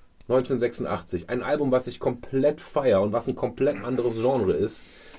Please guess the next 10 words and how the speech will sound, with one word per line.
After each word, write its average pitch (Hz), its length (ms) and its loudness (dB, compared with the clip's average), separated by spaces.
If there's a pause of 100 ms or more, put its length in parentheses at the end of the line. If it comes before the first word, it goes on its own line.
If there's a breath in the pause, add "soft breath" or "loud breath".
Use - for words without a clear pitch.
(240 loud breath)
Rick 107 220 0
Rubin, 101 300 2
der 87 180 0
alte 90 220 0
Motherfucker. 87 640 0 (220 loud breath)
Beastie 175 260 0
Boys, 90 380 0
License 131 440 0
to 135 100 0
Ill. 104 260 4